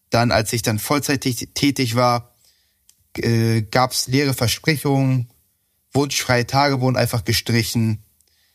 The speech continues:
feste Wochenenden, wo ich frei hatte, wurden dann im, im, immer kurzfristig gestrichen. Ich sollte immer ständig einspringen. Und das hab, hab ich dann halt alles so mitgenommen, wo ich mir dann nach ein paar Jahren gesagt hab, ich will das besser machen. Und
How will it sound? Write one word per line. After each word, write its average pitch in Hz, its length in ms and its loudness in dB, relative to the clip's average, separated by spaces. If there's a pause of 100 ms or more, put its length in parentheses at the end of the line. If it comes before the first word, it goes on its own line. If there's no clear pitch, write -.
(240)
feste 127 420 0
Wochenenden, 123 440 0
wo 117 60 2
ich - 160 0
frei 110 220 0
hatte, 110 440 0
wurden 110 240 2
dann 101 140 -2
im, 104 240 0
im, 120 260 0
immer 120 240 2
kurzfristig - 600 -2
gestrichen. 117 580 0
Ich 107 100 0
sollte 120 260 0
immer 110 120 2
ständig 104 340 -2
einspringen. 139 680 0 (580)
Und 113 120 0
das 120 160 0
hab, 135 180 0
hab 131 160 2
ich - 80 -8
dann 127 160 2
halt 117 160 0
alles 120 240 0
so 120 160 -2
mitgenommen, 143 720 0
wo 131 100 0
ich 117 120 -2
mir 120 100 0
dann 117 360 0 (1200)
nach 113 140 0
ein - 80 -14
paar 123 180 2
Jahren 131 220 2
gesagt 123 340 0
hab, 127 200 -2
ich 117 240 -2
will 135 60 0
das 117 160 0
besser 175 280 0
machen. 170 380 0 (360)
Und 120 460 2